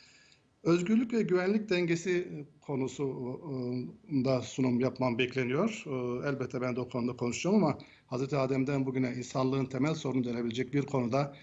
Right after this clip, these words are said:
Sayın Başkan bana on beş dakikalık bir süre veriyor. Bunun için teşekkür edeyim. E,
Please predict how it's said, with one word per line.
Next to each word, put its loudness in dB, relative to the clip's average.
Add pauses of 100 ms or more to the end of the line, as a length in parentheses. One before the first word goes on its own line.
(160)
Sayın 0
Başkan 0
bana 0
on 0
beş -2
dakikalık -4
bir -2
süre 0
veriyor. 2 (420)
Bunun 0
için -2
teşekkür 0
edeyim. 2 (500)
E, -6